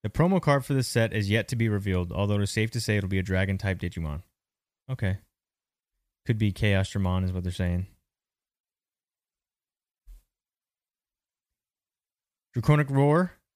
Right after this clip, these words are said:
November eleventh. So I think, uh, Lexio was asking about this. Draconic Roar will be the third E X set. Remember, you got E X one, two, and three. You got Classic Collection,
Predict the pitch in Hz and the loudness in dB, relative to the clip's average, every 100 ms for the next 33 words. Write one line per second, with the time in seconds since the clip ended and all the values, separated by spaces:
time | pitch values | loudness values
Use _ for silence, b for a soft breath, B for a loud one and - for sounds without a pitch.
0 | - 110 113 117 113 104 117 127 165 151 | -4 2 4 4 4 4 4 2 0 0
1 | 131 117 135 113 117 107 101 113 - 117 | 0 0 0 0 2 2 2 0 2 0
2 | 101 98 98 104 95 92 107 135 - - | 2 0 0 0 0 0 -2 -2 -6 -18
3 | _ _ _ _ _ _ _ _ _ _ | _ _ _ _ _ _ _ _ _ _
4 | - - 214 247 156 143 127 120 143 117 | -6 2 2 2 2 4 6 4 2 4
5 | 120 110 104 - 180 190 175 151 143 139 | 4 4 0 0 2 4 2 2 2 2
6 | - 113 117 120 120 135 123 117 107 127 | 0 0 0 0 0 0 0 0 0 -2
7 | 117 - 113 117 120 - 120 110 110 117 | -2 -4 -2 0 0 0 0 0 0 0
8 | 117 104 80 - 110 110 104 110 104 - | 2 0 -2 -2 -2 -2 -4 -2 -2 -2
9 | 113 110 | -2 -2